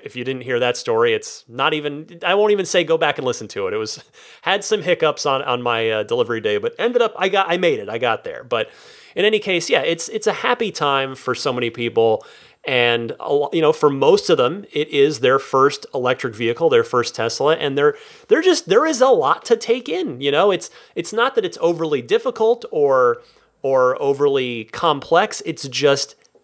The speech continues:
different from any other car you've ever had. So it is, uh,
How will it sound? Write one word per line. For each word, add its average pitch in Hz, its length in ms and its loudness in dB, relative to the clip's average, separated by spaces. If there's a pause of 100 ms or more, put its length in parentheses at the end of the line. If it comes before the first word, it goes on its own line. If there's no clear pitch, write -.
(140)
different 139 480 0
from 131 180 -2
any 135 260 0
other 143 200 4
car 139 260 2
you've 127 160 -2
ever 135 220 2
had. 107 340 -2
So 120 320 2 (420)
it 165 140 -2
is, 190 420 2
uh, 180 140 -4